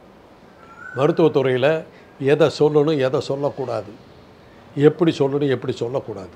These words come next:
இவ்வளவு இருக்குது. இன்னைக்கு நீங்க வந்து எல்லாத்தையுமே வந்து ஒரு சினிமா மாதிரி நினைச்சுக்கிட்டு இருக்கிறீங்க. ஒரு நடிகருடைய வாழ்க்கை, அது அந்த பொ-, பொ-, அது யாரோ ஒரு, ஒருத்தி சொன்னால, "என் புருஷன், அஹ், இதா இருந்தான்னு." அது மாதிரிலாம் பேச முடியாது, டாக்டர்ஸ் பேச முடியாது.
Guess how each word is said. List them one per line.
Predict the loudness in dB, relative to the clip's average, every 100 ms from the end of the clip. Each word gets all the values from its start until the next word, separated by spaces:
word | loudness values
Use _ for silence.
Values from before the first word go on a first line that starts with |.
| -14
இவ்வளவு | -6 0 0 0
இருக்குது. | -6 -14 -20 -20 -20 -20 -20 -20 -20 -20 -20 -20 -20 -20 -18
இன்னைக்கு | -2 2 4
நீங்க | 4 4
வந்து | 4 4 4 2 -2 -8 0
எல்லாத்தையுமே | 6 6 8 6 6
வந்து | 6 6
ஒரு | 4 4
சினிமா | 2 4
மாதிரி | 4 4 0
நினைச்சுக்கிட்டு | -4 -6 -6
இருக்கிறீங்க. | -8 -6 -4
ஒரு | -4
நடிகருடைய | 0 2 2 2 2
வாழ்க்கை, | 4 4 2 -2
அது | 2 2
அந்த | 2 2
பொ-, | 2 2 2
பொ-, | 2 4
அது | 2 4
யாரோ | 6 6
ஒரு, | 4 2 2 2
ஒருத்தி | 0 -4
சொன்னால, | -4 -2 -2 -2 -8 -2
"என் | 6 8
புருஷன், | 8 6 4 4 -4 -4
அஹ், | 4
இதா | 6 8 6
இருந்தான்னு." | 6 0 0 -6
அது | -4 -2 2
மாதிரிலாம் | 4 4 4
பேச | 4 2 2
முடியாது, | -2 -2 -4 0
டாக்டர்ஸ் | 2 2 -2 -2
பேச | -6 -6
முடியாது. | -12 -14